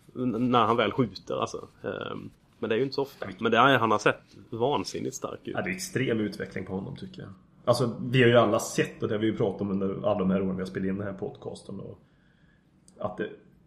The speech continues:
Speaker 2: vilket råämne det finns i Moussa Dembele, vilken talang det finns. Det är ju, det finns ju inte en enda Tottenham-supporter som har tvekat på det, som jag sett, att man ser att det finns någonting väldigt fint i honom.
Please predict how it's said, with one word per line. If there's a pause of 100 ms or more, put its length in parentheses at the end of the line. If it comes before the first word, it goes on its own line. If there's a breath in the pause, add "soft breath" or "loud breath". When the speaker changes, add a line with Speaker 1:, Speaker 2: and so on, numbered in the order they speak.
(200)
Speaker 2:
vilket
råämne
det
finns
i
Moussa
Dembele,
vilken
talang
det
finns.
Det
är
ju,
det
finns
ju
inte
en
enda
Tottenham-supporter
som
har
tvekat
på
det,
som
jag
sett,
att
man
ser
att
det
finns
någonting
väldigt
fint
i
honom.